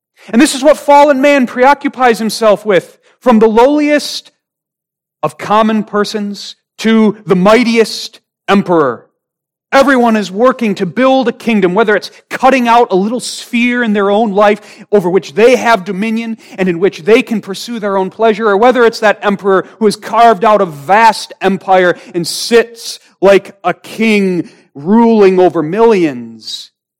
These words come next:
a kingdom of man, through man, and unto the glory of man. That's the vision that motivates fallen man throughout the ages.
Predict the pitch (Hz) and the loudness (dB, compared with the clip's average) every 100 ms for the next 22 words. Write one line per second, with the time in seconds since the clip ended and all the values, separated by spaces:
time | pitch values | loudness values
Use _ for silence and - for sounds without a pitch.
0 | _ - - 190 190 170 165 165 180 143 | _ -20 -8 -4 0 0 0 0 0 0
1 | 156 160 151 147 135 156 190 180 165 151 | -2 0 0 -4 -8 -8 -6 -2 -2 -2
2 | 143 139 135 - 190 214 208 202 180 147 | -4 -6 -8 0 2 2 -2 -8 -12 -12
3 | 151 156 156 147 135 - _ _ 151 127 | -6 -2 0 0 -2 -10 _ _ -8 -6
4 | 135 139 135 127 117 113 _ _ _ _ | -8 -8 -8 -10 -12 -18 _ _ _ _
5 | _ _ _ _ - 247 - - - _ | _ _ _ _ -2 -2 -2 -10 -14 _
6 | _ _ _ _ _ _ 160 147 196 190 | _ _ _ _ _ _ -8 -4 -4 -4
7 | 143 107 _ _ _ 170 156 175 214 214 | -8 -10 _ _ _ -10 -8 -4 -2 -2
8 | 165 143 135 - - _ 185 170 160 151 | -4 -6 -8 -18 -20 _ -4 -4 -4 -6
9 | 147 143 131 160 165 160 185 220 185 156 | -6 -8 -10 -4 -2 -2 -2 -2 -2 -12